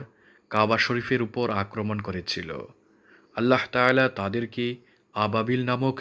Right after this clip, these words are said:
কিছু ক্ষুদ্র পাখির মাধ্যমে কঠিন শাস্তি দেন, মাটির সঙ্গে মিশিয়ে দেন।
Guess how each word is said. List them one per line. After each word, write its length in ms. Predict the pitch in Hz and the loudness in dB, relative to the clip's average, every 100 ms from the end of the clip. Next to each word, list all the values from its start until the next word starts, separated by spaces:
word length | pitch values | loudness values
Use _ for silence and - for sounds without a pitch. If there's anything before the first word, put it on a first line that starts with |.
| - | -6
কিছু 260 | - 104 113 | -8 -4 -4
ক্ষুদ্র 460 | - 113 110 120 | -2 -2 0 -2
পাখির 440 | - 95 95 120 110 | -2 -4 -4 -4 -2
মাধ্যমে 500 | 101 87 92 85 69 - _ _ _ _ - | -2 -2 -6 -8 -8 -12 _ _ _ _ -2
কঠিন 340 | 104 101 117 | -2 2 0
শাস্তি 420 | 104 98 - - | 2 0 -2 -8
দেন, 420 | 87 - - 53 - _ _ _ _ | -12 -10 -10 -12 -20 _ _ _ _
মাটির 280 | 107 110 160 | 0 0 2
সঙ্গে 340 | 151 156 143 135 | 2 2 0 -2
মিশিয়ে 440 | 113 110 120 101 | -2 -2 -2 -4
দেন। 360 | 87 69 - | -6 -10 -12